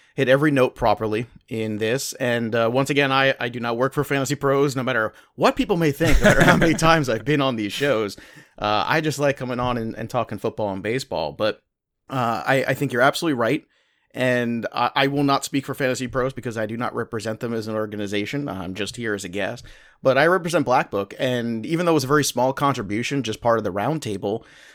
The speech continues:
uh, panel where Mike Tagliere is, is part of it, and all of my writers are part of it. Um, yesterday afternoon, I, I just, I saw what was going on, and it was a, a pretty easy call for me, I know, because, um,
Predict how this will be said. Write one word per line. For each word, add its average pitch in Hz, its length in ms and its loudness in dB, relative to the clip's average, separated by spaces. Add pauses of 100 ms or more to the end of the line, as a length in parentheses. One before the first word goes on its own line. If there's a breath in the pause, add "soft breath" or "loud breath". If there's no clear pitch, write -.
(120)
uh, 104 260 2
panel 123 380 0
where 104 180 0 (200)
Mike 107 180 -4
Tagliere 123 520 0
is, 139 200 -2
is 135 160 -2
part 151 200 2
of 147 60 -2
it, 156 220 2
and 90 240 -8
all 113 220 0
of 135 60 0
my 139 100 2
writers 135 440 2
are 135 60 0
part 135 260 2
of 139 120 -2
it. 151 200 -2
Um, 104 440 -2 (880 loud breath)
yesterday 180 320 4
afternoon, 175 480 2
I, 117 260 0
I 120 60 4
just, 117 300 -8
I 113 60 0
saw 143 200 2
what 156 80 6
was 147 100 2
going 139 260 2
on, 139 320 0
and 151 400 0
it 151 40 2
was 143 180 0
a, 147 140 2
a 123 120 -4
pretty 151 320 -2
easy 143 240 -2
call 135 320 2
for 123 180 -8
me, 147 340 -2
I 113 140 -2
know, 110 400 -2
because, 147 640 2
um, 131 400 0